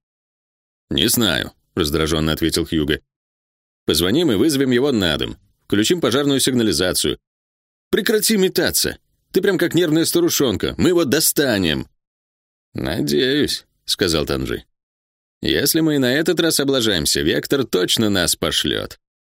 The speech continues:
И тогда нам крышка». «Знаю я, знаю», оборвал его Хьюго. Он поёрзал на бетонном ограждении, и его копчик пронзила боль, заставившая его встать. Танжи последовал его примеру. «Я возвращаюсь в кафе.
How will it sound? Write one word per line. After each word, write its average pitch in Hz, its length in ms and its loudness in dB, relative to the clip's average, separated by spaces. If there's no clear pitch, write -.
И 156 220 0
тогда 170 440 0
нам 143 220 0
крышка». 170 540 -2
«Знаю 98 680 0
я, 67 220 0
знаю», 120 640 0
оборвал 90 420 0
его 78 180 2
Хьюго. 76 360 -2
Он 87 160 0
поёрзал 92 420 2
на 87 100 2
бетонном 85 380 0
ограждении, 82 760 0
и 127 60 2
его 123 260 2
копчик 139 420 -2
пронзила 113 540 2
боль, 98 420 0
заставившая 113 720 0
его 87 260 2
встать. - 520 -4
Танжи 78 360 0
последовал 117 540 0
его 82 240 2
примеру. 64 480 -6
«Я 170 320 0
возвращаюсь 147 800 0
в - 60 -4
кафе. 71 500 -2